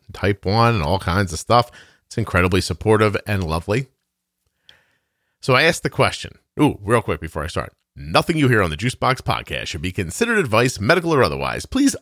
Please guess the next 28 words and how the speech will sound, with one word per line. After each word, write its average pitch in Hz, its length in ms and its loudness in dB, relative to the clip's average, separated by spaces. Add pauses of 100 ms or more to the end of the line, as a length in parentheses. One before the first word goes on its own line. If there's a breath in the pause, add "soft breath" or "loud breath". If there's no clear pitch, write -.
(120)
always 110 440 0
consult 87 440 -6
a 71 80 -10
physician 135 420 -2
before 80 260 -6
making 76 380 -6
changes 220 440 -2
to 233 100 -4
your 226 120 2
healthcare 90 400 -2
plan 71 340 -6 (380 soft breath)
or 80 200 -2
becoming 170 640 0
bold 147 560 2
with 156 160 2
insulin. 123 560 0 (580 soft breath)
Anyway, 78 380 -2 (260 soft breath)
I 78 60 -4
went 117 200 2
into 180 120 6
the 180 160 2
group 104 340 2
and - 140 -4
I 101 80 4
asked, 87 340 0 (140)
"What 127 400 0 (300)
should 101 460 0
be 82 440 -2